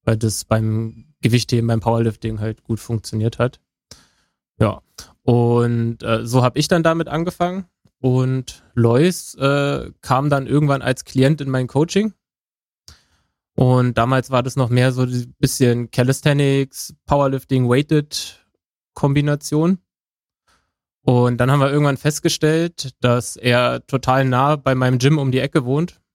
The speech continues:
Und dann habe ich ihn einmal eingeladen zum Training und der Rest ist Geschichte. <laughs> So ist es dann, äh, genau entstanden. Dann hat er am Anfang immer ganz viele Freelance-Klienten von mir mit übernommen.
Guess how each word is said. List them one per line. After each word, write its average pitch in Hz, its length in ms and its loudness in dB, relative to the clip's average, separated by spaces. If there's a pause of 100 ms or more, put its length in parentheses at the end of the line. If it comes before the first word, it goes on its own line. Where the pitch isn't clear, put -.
(1200)
Und 120 380 2
dann 117 140 0
habe 113 120 2
ich 113 80 -2
ihn 120 80 -10
einmal 117 260 0
eingeladen 156 580 0
zum 139 400 0
Training 165 680 0 (520)
und 127 680 -2 (640)
der 123 120 2
Rest 127 180 0
ist 135 100 -10
Geschichte. 139 480 0
<laughs> - 40 -20 (280)
So 156 220 0
ist - 160 -4
es 135 140 -8
dann, 131 340 0
äh, 127 380 -4 (1120)
genau 131 480 2
entstanden. 135 500 0
Dann 120 160 2
hat 127 140 0
er 131 80 4
am 127 100 -2
Anfang 151 460 0
immer 139 180 -2
ganz 131 240 -2
viele 127 220 -4
Freelance-Klienten 160 1300 -2
von 147 220 0
mir 147 140 4
mit 156 180 2
übernommen. 156 720 -2